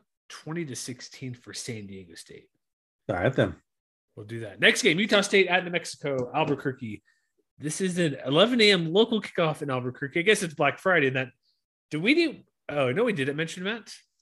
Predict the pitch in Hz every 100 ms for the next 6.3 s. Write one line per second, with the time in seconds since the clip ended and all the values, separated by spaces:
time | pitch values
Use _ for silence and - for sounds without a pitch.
0 | - _ _ _ - 254 196 156 143 135
1 | 135 160 143 147 139 127 139 139 127 120
2 | - 117 123 127 123 120 175 302 302 175
3 | - 196 160 151 147 147 131 127 131 120
4 | 117 135 135 131 120 117 113 104 - 98
5 | 113 165 180 123 117 233 - 226 139 220
6 | 156 196